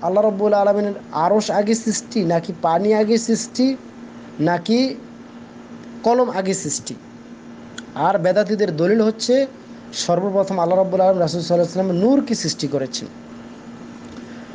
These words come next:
তো প্রথম কথা বলবো, যারা বলে থাকে যে রাসূল সাল্লাল্লাহু আলাইহি ওয়াসাল্লাম নূরকে সৃষ্টি করেছেন আল্লাহ রাব্বুল আলামিন, এটা হচ্ছে সুফিবাদের দলিল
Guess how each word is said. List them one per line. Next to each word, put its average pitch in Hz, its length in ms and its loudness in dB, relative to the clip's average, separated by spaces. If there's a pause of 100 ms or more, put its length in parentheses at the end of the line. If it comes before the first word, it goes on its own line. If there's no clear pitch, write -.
(180)
তো - 140 0
প্রথম 220 320 2
কথা 226 220 0
বলবো, 226 340 4
যারা 185 300 2
বলে 208 220 2
থাকে 214 280 -2
যে 196 100 0
রাসূল 175 240 0
সাল্লাল্লাহু 185 380 4
আলাইহি 190 160 -2
ওয়াসাল্লাম 175 320 2
নূরকে 220 260 2
সৃষ্টি 202 340 -2
করেছেন 170 360 2
আল্লাহ 165 220 2
রাব্বুল 151 240 2
আলামিন, 170 480 2 (520)
এটা 190 220 2
হচ্ছে 214 380 0
সুফিবাদের 190 720 2
দলিল 214 440 2